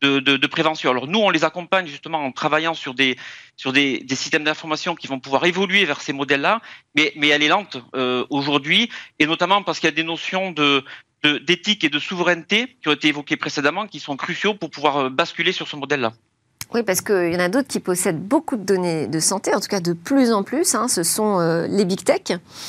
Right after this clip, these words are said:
Speaker 2: euh, qui n'ont pas fait, finalement vraiment de problème de modèle économique, euh, pour l'instant. Alors que, en France, j'imagine, quand on est, euh, une start-up, euh, dans la santé connectée,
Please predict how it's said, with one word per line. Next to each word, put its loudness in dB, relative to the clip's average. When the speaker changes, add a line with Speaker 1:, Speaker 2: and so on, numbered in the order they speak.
Speaker 2:
euh, 4
qui 6
n'ont 4
pas 4
fait, 2
finalement 4
vraiment 4
de 0
problème 2
de 2
modèle 4
économique, 2
euh, 0
pour -6
l'instant. -2
Alors 2
que, 4
en 0
France, 0
j'imagine, 0
quand -2
on -2
est, 2
euh, 2
une -4
start-up, -2
euh, 0
dans 2
la 2
santé 2
connectée, -2